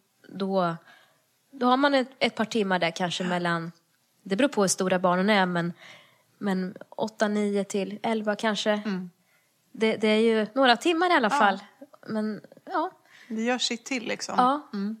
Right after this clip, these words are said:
Speaker 1: Och
Speaker 2: Precis.
Speaker 1: umgås bara med folk som ni gillar.
Speaker 2: Ja,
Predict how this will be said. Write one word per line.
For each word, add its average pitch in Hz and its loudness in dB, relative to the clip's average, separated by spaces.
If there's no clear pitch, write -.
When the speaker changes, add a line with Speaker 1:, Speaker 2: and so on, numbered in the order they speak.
Speaker 1:
Och - -20
Speaker 2:
Precis. 247 4
Speaker 1:
umgås 269 4
bara 202 6
med 190 0
folk 185 0
som 185 -2
ni 180 -2
gillar. 185 -6
Speaker 2:
Ja, 240 4